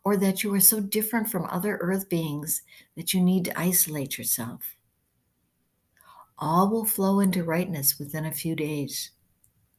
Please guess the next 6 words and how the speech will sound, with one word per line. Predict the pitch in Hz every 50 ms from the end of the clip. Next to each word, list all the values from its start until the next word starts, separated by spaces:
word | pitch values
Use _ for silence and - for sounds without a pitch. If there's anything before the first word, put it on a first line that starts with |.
| _ _ _ _ _ _ _ _ _ _ _ _ _ _ _ _ _ _ _ _ _ _ _ _ _ _
Fear | - - - 233 240 247 262 262 247
or | - 190 175
concern | 175 - 196 185 175 - - 202 208 226 233 214 185
will | 165 160
not | 165 170 175 208 220
hasten | - - - - 196 208 220 226 - - 160 147 151 175 175